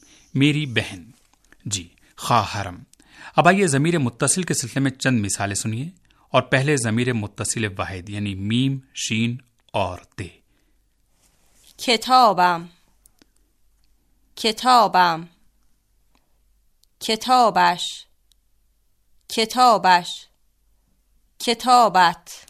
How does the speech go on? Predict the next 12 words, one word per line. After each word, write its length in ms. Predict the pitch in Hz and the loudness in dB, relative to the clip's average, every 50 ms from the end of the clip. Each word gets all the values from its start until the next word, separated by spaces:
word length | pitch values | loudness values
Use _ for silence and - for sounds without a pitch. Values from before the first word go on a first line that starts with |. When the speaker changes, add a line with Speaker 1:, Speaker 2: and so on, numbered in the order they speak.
| _ - - _ | _ -20 -10 _
Speaker 1:
جی، 260 | 127 113 110 95 82 _ _ - - - - - - | -4 -4 -4 -6 -6 _ _ -20 -20 -20 -14 -2 2
یہ 140 | 139 160 | 2 4
تو 100 | - 185 | 4 2
تھی 180 | 170 175 175 180 | 0 0 -2 -2
ضمیر 360 | 156 120 123 123 131 131 135 139 143 147 - - | 0 0 0 2 2 2 2 2 0 -2 -4 -6
متصل 460 | 139 123 120 - - 113 - - 131 110 101 95 | -8 -10 -6 -6 -4 -4 -4 -4 -6 -8 -4 -4
واحد 340 | 98 92 87 127 165 - - - - - - - | -4 -4 -2 -4 -6 -8 -10 -18 -20 -20 -20 -2
اور 160 | - 151 139 143 | 2 4 4 4
اب 100 | 160 156 - - - - | 4 0 -4 -12 -10 -8
اسی 260 | 160 127 - 170 160 | -4 -4 -2 -4 -4
کی 280 | - 170 165 160 175 233 _ - | -4 -6 -6 -6 -8 -10 _ -8
جمع 360 | 147 117 139 123 95 92 | -2 0 0 -2 -2 -4